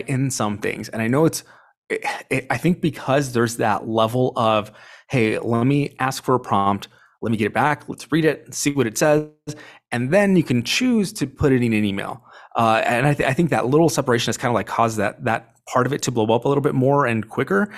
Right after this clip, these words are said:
even though a lot of these tools themselves are a chat interaction, right? But I think there's so little confidence in some of these that you don't wanna put it immediately in front of a person without those safeguards and without that stuff in place. So I, I, I do appreciate that too, that it, it's kind of calling attention back to the email space.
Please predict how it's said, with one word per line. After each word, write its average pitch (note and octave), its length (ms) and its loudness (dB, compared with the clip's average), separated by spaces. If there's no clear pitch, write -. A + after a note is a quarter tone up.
even C#3+ 180 4
though C3+ 480 2
a B2 60 -2
lot A#2+ 220 2
of - 20 -2
these A#2+ 160 2
tools C#3 240 0
themselves C3 400 2
are B2 280 4
a A2 220 -2
chat A2 380 -2
interaction, G#2+ 640 -2
right? A2+ 240 -2
But A2+ 200 -2
I A#2 80 -2
think A#2 220 0
there's B2 240 2
so A#2+ 340 2
little A#2 240 4
confidence D#3+ 540 2
in B2 100 0
some G3 300 2
of E3+ 100 4
these B2+ 300 4
that A2+ 320 0
you C3+ 100 2
don't C3+ 80 2
wanna C3+ 140 2
put A#2+ 160 -2
it A#2 160 0
immediately A#2+ 420 0
in G#2+ 80 0
front F#3+ 160 -2
of E3 80 4
a C3+ 100 4
person A2 560 0
without A2 460 0
those A#2 160 -2
safeguards A2 380 0
and G#2 80 -2
without G#2 260 -2
that - 160 -8
stuff - 180 -6
in G2 120 -8
place. B2 280 -6
So D3+ 360 0
I, - 180 -4
I, A#2 260 0
I A2 80 -4
do E3+ 200 2
appreciate C3 380 0
that A2 160 -2
too, A#2+ 220 0
that G2 140 -2
it, A2 100 -4
it's - 120 -2
kind F3 160 0
of C3+ 100 0
calling D3+ 340 0
attention A#2+ 380 -2
back - 340 -4
to - 100 -4
the - 140 -4
email D3 160 0
space. D#3+ 340 -2